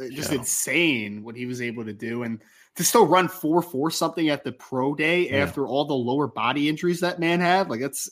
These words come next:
Speaker 1: absolutely insane.
Speaker 2: I just,
Speaker 1: But
Speaker 2: with Cierre Wood, Ryan, I liked him a lot as a player, but I just can't separate the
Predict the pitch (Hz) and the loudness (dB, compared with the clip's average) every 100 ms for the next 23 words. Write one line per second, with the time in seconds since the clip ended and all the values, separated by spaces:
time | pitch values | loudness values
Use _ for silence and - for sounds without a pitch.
0 | - 143 - 127 120 113 104 - 127 117 | -2 -2 -2 -6 -4 -4 -6 -8 -6 -4
1 | 110 110 _ _ _ _ _ _ _ _ | -4 -6 _ _ _ _ _ _ _ _
2 | _ _ _ _ - 110 127 127 127 123 | _ _ _ _ -6 4 6 6 2 2
3 | 117 - 185 170 117 117 107 104 101 104 | 0 2 4 6 6 4 2 0 -2 -2
4 | 123 110 107 107 98 95 95 90 - - | -2 -2 -2 -4 -2 -2 -2 -4 -10 -6
5 | 92 92 92 - 92 98 98 - 95 - | -4 -4 -6 -4 -2 -2 -4 -4 -6 -4
6 | 95 87 - 85 - - | -4 -4 -6 -8 -10 -18